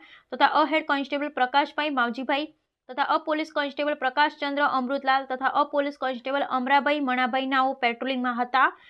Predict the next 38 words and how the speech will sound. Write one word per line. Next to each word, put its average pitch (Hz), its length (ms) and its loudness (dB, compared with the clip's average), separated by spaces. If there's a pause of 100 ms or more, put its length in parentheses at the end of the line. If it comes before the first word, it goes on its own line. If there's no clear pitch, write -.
(220)
તે 311 140 0
દરમિયાન 330 360 4
બાતમી 311 500 0
હકીકત 285 520 -4
મેળવી 269 480 -2
ચારડા 277 400 4
ગામની 262 340 0
સીમમાંથી 240 560 -2
રીટ્સ 294 300 -4
ગાડી 269 260 2
નંબર 277 300 0
જી 247 140 -6
જે 302 140 0
ઝીરો 262 240 -2
વન 254 280 2
આર 247 200 2
એલ 269 200 0
સાડત્રીસ 277 420 -2
ઓગણસાઠના 247 640 -4
ચાલક 240 400 -2 (360)
પોતાના 269 340 0
કબજાની 311 420 2
ગાડીમાં 269 480 4
ભારતીય 254 380 0
બનાવટના 269 460 -2
વિદેશી 269 440 -6
દારૂની 247 320 0
બોટલ 240 300 -2
નંગ 285 260 -2
નેવું, 254 240 -2 (380)
કિંમત 339 280 -2
રૂપિયા 320 300 0
ત્રણ 269 240 2
લાખ 277 180 2
દસ 269 160 -4
હજાર 269 240 0
પાંચસો 240 320 -4
પાંચ 247 320 0